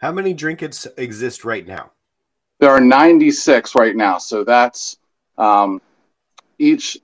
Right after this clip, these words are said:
Speaker 2: six pack is released. So each six pack has four commons, and those are minted at five of fives. And then there's a rare, those are two of twos. And then there's a unique. So those are the six beers that are in a six pack.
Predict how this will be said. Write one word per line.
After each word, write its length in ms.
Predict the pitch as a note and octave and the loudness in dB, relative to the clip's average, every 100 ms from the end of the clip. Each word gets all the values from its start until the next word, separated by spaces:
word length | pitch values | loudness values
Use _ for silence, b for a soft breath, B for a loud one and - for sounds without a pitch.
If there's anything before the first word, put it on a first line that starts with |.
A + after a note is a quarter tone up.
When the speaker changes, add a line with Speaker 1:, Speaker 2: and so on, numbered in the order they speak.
| _ | _
Speaker 2:
six 320 | - F#3 F#3 - | -4 0 0 0
pack 400 | C3 G#2+ - - | 0 0 -2 -14
is 260 | A#2 A2+ G2 | -12 -10 -8
released. 760 | A2 G#2+ G#2 E2 - - - | -6 -6 -6 -8 -12 -16 -8
So 260 | B2+ G2+ G#2 | -2 0 0
each 240 | C#3 - | -2 0
six 220 | E3+ D#3+ | 0 0
pack 300 | - C3+ B2+ | 0 0 0
has 260 | - A2 G2 _ | 0 -2 -2 _
four 240 | C3 C#3 | 2 2
commons, 640 | - C#3 B2 C3+ F3 - - | 2 2 4 4 2 -2 -8
and 180 | G#2+ G#2+ | -6 -2
those 160 | A#2 A#2 | -2 -2
are 80 | A2 | -2
minted 340 | A#2 G#2+ A2 | -2 -2 0
at 220 | F#2+ - | 0 0
five 220 | A2+ A2 | 2 2
of 100 | B2+ | 0
fives. 400 | - G#2 G2 B2+ _ _ _ _ - | 0 2 2 -4 _ _ _ _ -8
And 100 | A2+ | -4
then 120 | A2+ | -2
there's 200 | A2+ A#2 | -2 -2
a 60 | A#2+ | -4
rare, 500 | G2+ B2 G#2+ G#2 C#3 _ _ | 2 4 4 2 -4 _ _
those 240 | A2 A2 | -4 -4
are 100 | A2 | -4
two 240 | G2+ - D#3+ | -6 0 0
of 100 | C#3 | 0
twos. 320 | - F#2+ F2 | -6 -8 -8
And 180 | - A#2+ | -10 -6
then 80 | A#2+ | -4
there's 180 | A2+ A2+ | -4 -4
a 60 | |
unique. 420 | G#2+ A2 A2 F#2 _ _ | -2 0 0 -4 _ _
So 200 | - G#2+ | -8 -2
those 200 | B2+ C#3 | 2 2
are 80 | A2+ | 0
the 80 | |
six 320 | A2+ - C#3+ - | -2 -2 -4 -2
beers 380 | B2 B2 A#2 | -2 0 0
that 100 | G2+ | -2
are 120 | G2+ F#2+ | -4 -4
in 60 | |
a 60 | F#2 | -6
six 260 | - A2 | -10 -10
pack. 260 | - - - | -12 -18 -18